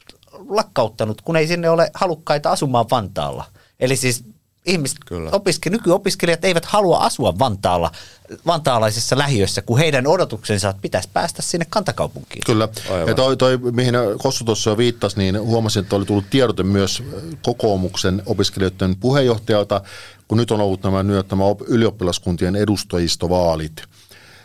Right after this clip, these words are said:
Speaker 3: Eh, näitä ilmeisesti on kaikissa paikoissa käyty vielä, mutta, mutta on, monessa oli käydyt ja he iloitsivat siitä, että mitenkä niinku kokoomusopiskelijat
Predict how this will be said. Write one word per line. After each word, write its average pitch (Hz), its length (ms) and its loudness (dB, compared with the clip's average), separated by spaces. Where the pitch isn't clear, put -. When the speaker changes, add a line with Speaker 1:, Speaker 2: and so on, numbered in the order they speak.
Speaker 3:
Eh, 90 240 -4
näitä 104 240 2
ilmeisesti 101 360 0
on 90 60 0
kaikissa 101 340 -2
paikoissa 90 560 0
käyty 117 280 2
vielä, 95 400 2
mutta, 95 560 0
mutta 95 340 -2
on, 95 80 0
monessa 101 400 0
oli 90 120 0
käydyt 98 380 0
ja 98 140 2
he 104 140 0
iloitsivat 98 760 0
siitä, 107 380 2
että 92 180 -4
mitenkä 90 360 0
niinku 92 220 -2
kokoomusopiskelijat 92 1160 -2